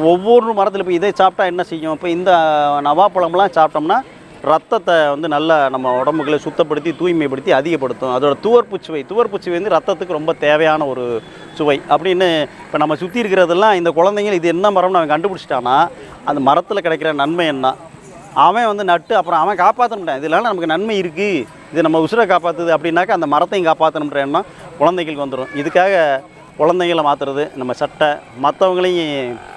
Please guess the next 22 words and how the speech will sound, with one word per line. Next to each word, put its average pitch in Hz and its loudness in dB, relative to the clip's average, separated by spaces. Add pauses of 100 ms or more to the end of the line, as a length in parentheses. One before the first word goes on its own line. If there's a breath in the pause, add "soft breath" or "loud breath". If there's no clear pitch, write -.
மாத்திட்டு 151 0
இருக்கேன். 135 -6
அதை 160 2 (120)
நானே 196 2 (120)
நட 175 2
முடியாது 151 -2
அப்படின்றதுக்காக 151 0
என்ன 165 -2
பண்றேன்னா 156 -2 (480 loud breath)
விதையுள்ள 233 2 (100)
பழங்களை 175 0
வாங்குவோம். 147 -4 (420)
வாங்கி 208 2
அந்த 170 -2
விதையை 185 2 (1300)
கன்றுகளா 196 0 (100)
மாத்துறதுக்கு 151 -4
வீட்டுக்கு 180 0
வர்ற 156 2 (100)
பால் 175 4
பாக்கெட்டு 131 -4 (300)
அதுல 170 2